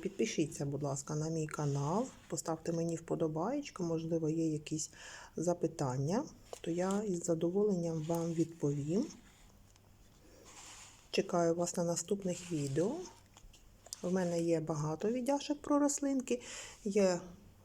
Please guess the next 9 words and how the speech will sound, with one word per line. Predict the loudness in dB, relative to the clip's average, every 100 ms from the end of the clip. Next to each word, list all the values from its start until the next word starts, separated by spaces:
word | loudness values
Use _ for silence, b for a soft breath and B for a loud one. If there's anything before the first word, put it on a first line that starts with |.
| -6
про | 2 4 4 4
ананасик | 2 2 2 2 2 0 -2
в | 0
мене, | 2 2 2 -2 B B B 0
є | 4 4
в |
мене | 4 -2 -2
про | -4 -6
таку | -6 -2 0